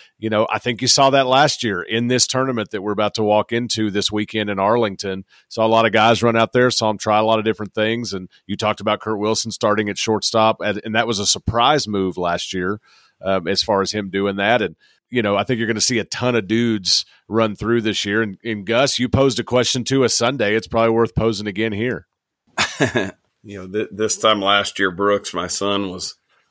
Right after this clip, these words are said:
Speaker 2: was calling double-digit home runs for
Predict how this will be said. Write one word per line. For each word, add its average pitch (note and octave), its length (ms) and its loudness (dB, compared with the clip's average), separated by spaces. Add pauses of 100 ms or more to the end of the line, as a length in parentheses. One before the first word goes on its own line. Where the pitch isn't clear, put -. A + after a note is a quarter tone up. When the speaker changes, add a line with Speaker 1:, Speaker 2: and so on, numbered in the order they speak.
(180)
Speaker 2:
was F#2 240 -10
calling G2+ 640 0 (640)
double-digit A#2+ 640 2
home A2+ 220 0
runs G#2+ 340 -2
for F#2+ 240 -4